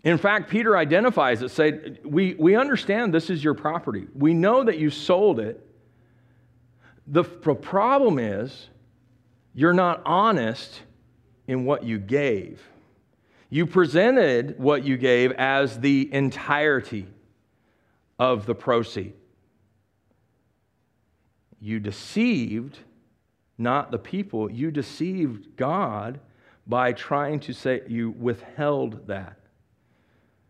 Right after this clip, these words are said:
You just weren't honest. That, he's saying, "You're not lying to me, you're lying to God."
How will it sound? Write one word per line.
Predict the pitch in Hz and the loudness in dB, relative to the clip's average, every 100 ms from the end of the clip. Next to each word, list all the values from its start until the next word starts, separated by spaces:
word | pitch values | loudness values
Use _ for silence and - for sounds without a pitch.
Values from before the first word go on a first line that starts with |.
| _ - | _ -2
You | 180 | 2
just | 214 196 | 2 4
weren't | 180 - | 2 2
honest. | 147 214 98 - 151 | 2 2 -2 -2 0
That, | - | 0
he's | 151 180 190 | 0 0 2
saying, | 185 | 2
"You're | 185 | 4
not | 226 226 | 2 2
lying | 180 208 196 | 2 4 2
to | 180 | 2
me, | 156 233 277 | 4 4 4
you're | 156 247 277 | 4 4 4
lying | 254 190 151 139 | 2 2 2 0
to | 160 | -2
God." | 127 160 214 277 214 - | -2 0 0 0 -4 -8